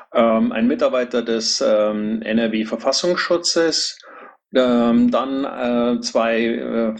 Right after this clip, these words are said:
Mitarbeiter einer Firma, die, ähm, ähm, Quadcopter, nein, äh, Multicopter herstellen. Sie legen Wert auf die Tatsache, dass es keine Drohnen sind, die die da bauen. Ähm,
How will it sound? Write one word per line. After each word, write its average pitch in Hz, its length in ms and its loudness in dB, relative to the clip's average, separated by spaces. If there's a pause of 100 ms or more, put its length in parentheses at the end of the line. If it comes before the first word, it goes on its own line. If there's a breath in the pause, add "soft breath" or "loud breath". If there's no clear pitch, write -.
Mitarbeiter 123 760 0
einer 113 220 -2
Firma, 123 340 -2
die, 107 380 -4
ähm, 104 1000 0
ähm, 101 540 -2
Quadcopter, - 840 -2
nein, 110 400 2
äh, 107 180 2
Multicopter 175 560 0
herstellen. 170 880 -2
Sie 117 160 -2
legen 113 320 2
Wert 113 160 2
auf 120 120 -2 (240)
die 113 240 2
Tatsache, 117 400 -2
dass 107 240 -2
es - 180 -4
keine 113 460 2
Drohnen 147 340 -2
sind, 160 400 -4
die 151 80 -2
die 147 80 0
da 143 80 2
bauen. 147 420 -4 (640 loud breath)
Ähm, 123 840 2